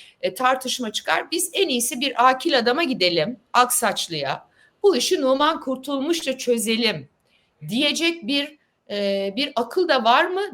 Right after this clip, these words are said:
Veya da Numan Bey kendi kendine mi "O kişi ben olabilirim." diye bir ufak ufak bu işin siyasi iletişimini yapmaya mı başladı? Önce bu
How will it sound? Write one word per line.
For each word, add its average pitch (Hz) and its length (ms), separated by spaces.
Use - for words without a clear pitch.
Veya 269 340
da 330 100
Numan 254 480
Bey 370 180
kendi 294 460
kendine 247 540
mi 240 100
"O 254 160
kişi 220 280
ben 233 200
olabilirim." 214 720
diye 226 240
bir - 520
ufak 277 360
ufak 247 320
bu 240 100
işin 277 320
siyasi 214 480
iletişimini 226 640
yapmaya 226 440
mı 170 160
başladı? 196 520
Önce 320 500
bu 311 300